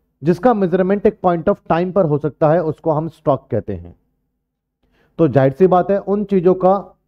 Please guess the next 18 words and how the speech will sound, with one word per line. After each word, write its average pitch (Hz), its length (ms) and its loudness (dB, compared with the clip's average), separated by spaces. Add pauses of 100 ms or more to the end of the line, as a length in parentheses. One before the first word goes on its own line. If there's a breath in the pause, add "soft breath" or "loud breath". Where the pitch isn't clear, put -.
उन 226 120 0
चीजों 190 320 0
का 185 120 2
कैलकुलेशन 165 580 0
एक 170 100 -4 (100)
point 147 180 0
of 123 120 0
time 143 220 0
पर 147 100 -2
हो 123 120 -2
सकता 147 340 0
है 180 120 -4 (280)
जिसको 202 600 0
already 165 600 4
पूरी 165 160 2
तरीके 147 320 0
से 180 180 0
डेवलप 139 580 0